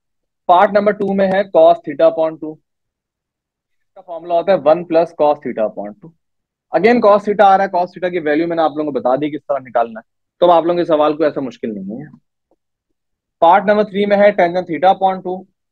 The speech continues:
Different formula हैं, आप कोई भी formula use कर सकते हो। मैं ये वाला formula use कर रहा हूँ, Root नहीं है इसके अंदर। तो sin theta तो already आपको सवाल में given है, cos theta जो है again वही method है, निकाल लेना आसानी से।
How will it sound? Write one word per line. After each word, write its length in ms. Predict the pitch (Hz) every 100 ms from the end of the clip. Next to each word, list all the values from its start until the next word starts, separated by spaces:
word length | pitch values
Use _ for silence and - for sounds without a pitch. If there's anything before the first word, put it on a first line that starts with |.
| 254
Different 640 | - _ 175 - 226 233
formula 320 | 190 165 180
हैं, 160 | 185 185
आप 140 | 180 -
कोई 120 | 180
भी 100 | 190
formula 300 | 175 165 170
use 220 | 160 160
कर 100 | 170
सकते 280 | 147 156 -
हो। 180 | 156 156 _ _ _ -
मैं 100 | 139
ये 120 | 135
वाला 180 | 143 170
formula 280 | 160 156 156
use 240 | 147 143
कर 120 | 143 127
रहा 100 | 131
हूँ, 120 | 135 _ 127
Root 260 | 135 147
नहीं 160 | 156 143
है 60 | 135
इसके 180 | -
अंदर। 180 | 127 120 123 _ _ _ _ _ _ -
तो 80 |
sin 300 | 147 175 196 214
theta 260 | 202 208
तो 60 | 208
already 320 | 170 170 214
आपको 220 | 202 220
सवाल 260 | 196 180 180
में 140 | 190
given 220 | 170 175
है, 120 | 175 175 _ -
cos 180 | 160 185
theta 260 | 180 180
जो 140 | 175 170
है 160 | 165
again 280 | 135 147 185 175 _ 131
वही 180 | 143
method 360 | 170 156 151 143
है, 80 | 131
निकाल 340 | 107 107 113
लेना 140 | 123 123
आसानी 300 | 120 110
से। 100 | 110